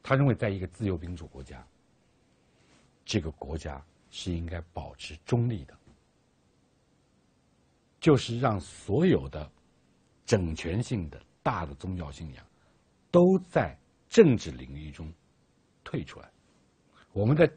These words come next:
政治领域中只关心那些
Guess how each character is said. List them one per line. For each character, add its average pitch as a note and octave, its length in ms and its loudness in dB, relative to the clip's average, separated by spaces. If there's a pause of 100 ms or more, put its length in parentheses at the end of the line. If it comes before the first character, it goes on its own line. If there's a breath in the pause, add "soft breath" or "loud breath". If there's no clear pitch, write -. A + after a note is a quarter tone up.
政 F3 300 8
治 G2 140 -2
领 D2+ 120 -4
域 D#2 180 -6
中 G2+ 220 -6 (640 soft breath)
只 D2+ 480 -6 (1160)
关 F#3+ 280 10
心 F3+ 240 0
那 C#3+ 160 2
些 G#2+ 340 -4